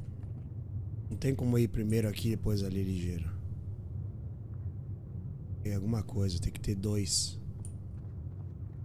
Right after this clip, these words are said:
Sei lá, é só tripa pra tudo que é lado.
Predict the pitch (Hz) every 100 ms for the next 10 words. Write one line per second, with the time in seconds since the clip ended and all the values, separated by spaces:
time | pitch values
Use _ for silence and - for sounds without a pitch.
0 | - - - 127 131 117 123 117 - -
1 | - 92 - - 120 - 123 135 - 92
2 | 95 - 110 104 98 104 120 107